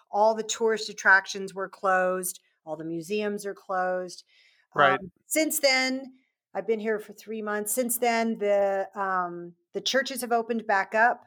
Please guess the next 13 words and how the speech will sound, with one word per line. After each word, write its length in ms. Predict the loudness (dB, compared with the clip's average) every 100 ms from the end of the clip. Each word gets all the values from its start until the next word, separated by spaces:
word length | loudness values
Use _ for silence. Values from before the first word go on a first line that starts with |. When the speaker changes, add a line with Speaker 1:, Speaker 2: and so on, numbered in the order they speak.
| -4
Speaker 1:
but 240 | -2 -2
they 280 | -2 -2 -2
rope 420 | 0 2 2 0 2
off 460 | 6 6 4 -8 -8
every 300 | -2 0 2
other 240 | 0 -4
pew 500 | -6 -2 0 0 -2 -12
to 80 |
keep 200 | -8 -4
Speaker 2:
Okay. 80 | -2
Speaker 1:
everyone 380 | -2 -2 -6 -8
separated. 800 | -4 -4 -2 -2 0 0 0 -2 _ _ _
There's, 460 | 0 2 2 0